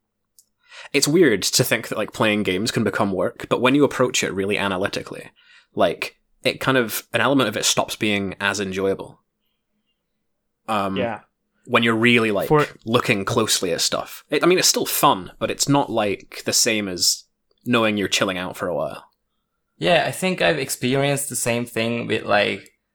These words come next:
Speaker 3: uh, Hellblade, because I, I've, I've played Hellblade already once.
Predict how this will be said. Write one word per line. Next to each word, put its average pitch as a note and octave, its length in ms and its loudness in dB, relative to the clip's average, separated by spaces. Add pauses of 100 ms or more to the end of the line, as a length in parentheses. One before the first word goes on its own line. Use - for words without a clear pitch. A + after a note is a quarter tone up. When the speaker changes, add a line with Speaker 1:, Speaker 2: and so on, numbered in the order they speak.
(180)
Speaker 3:
uh, G2+ 360 4 (100)
Hellblade, B2+ 800 2 (260)
because A#2 320 -2
I, C3+ 400 4
I've, C3 260 -2 (300)
I've C#3+ 220 -2
played C#3 380 2 (200)
Hellblade G2+ 460 0
already F2+ 460 -2
once. - 520 -4